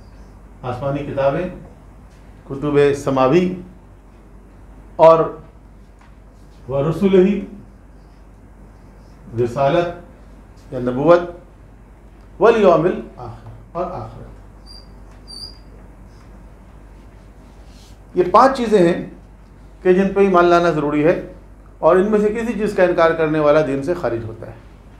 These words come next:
वो पांच चीज़ें क्या हैं? तौहीद, रिसालत,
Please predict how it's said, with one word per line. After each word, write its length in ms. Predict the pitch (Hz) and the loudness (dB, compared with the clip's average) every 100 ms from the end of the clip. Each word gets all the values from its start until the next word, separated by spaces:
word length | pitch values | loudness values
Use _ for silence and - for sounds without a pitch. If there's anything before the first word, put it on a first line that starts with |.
| - - - - - - - - - - - - - - - - | -20 -20 -20 -20 -20 -20 -20 -20 -20 -20 -20 -20 -20 -20 -20 -16
वो 60 | |
पांच 280 | 131 180 202 | 2 4 4
चीज़ें 300 | 208 208 208 | 2 2 4
क्या 140 | 202 202 | 4 2
हैं? 180 | 220 226 - - - | 2 -2 -12 -12 -2
तौहीद, 500 | 135 139 202 226 - - - - - - - - - - - - - - | 0 2 0 -2 -10 -20 -20 -20 -20 -20 -20 -20 -20 -20 -20 -20 -20 -8
रिसालत, 580 | 120 131 139 175 220 | -4 2 4 4 2